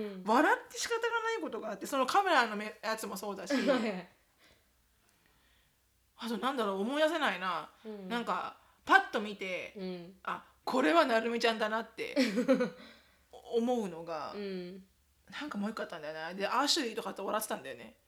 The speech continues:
Speaker 1: <laughs> アシュリーと笑われてる。
Speaker 2: <laughs> そうそう。
Speaker 1: 私、アシュリーに笑われてるんだ。うん、うん、悲しいもんだな。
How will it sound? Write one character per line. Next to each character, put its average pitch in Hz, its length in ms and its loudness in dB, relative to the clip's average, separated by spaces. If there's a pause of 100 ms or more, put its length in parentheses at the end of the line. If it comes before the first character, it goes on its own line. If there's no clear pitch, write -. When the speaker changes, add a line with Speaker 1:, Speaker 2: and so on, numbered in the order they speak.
(180)
Speaker 1:
<laughs> - 40 -4 (220)
ア 330 100 10
シ 320 160 2
ュ 349 40 6
リ 311 80 4
ー - 40 -2
と 208 120 0
笑 208 160 2
わ 320 60 6
れ 415 80 2
て - 100 -2
る。 320 80 6
Speaker 2:
<laughs> - 0 -
そ 285 60 8
う 214 40 6
そ 311 440 2
う。 277 80 2
Speaker 1:
私、 277 100 8
ア 320 180 12
シ 427 120 4
ュ 415 60 8
リ 370 80 6
ー - 20 6
に 294 80 4
笑 240 200 4
わ 226 120 4
れ 220 100 0
て 220 100 -2
る 214 120 0
ん - 20 -4
だ。 - 80 0
う 190 220 0
ん、 202 100 -4
う 240 200 2
ん、 262 320 6
悲 294 80 10
し 320 220 4
い 311 40 6
も 233 160 2
ん 240 80 0
だ 214 100 -2
な。 185 60 -4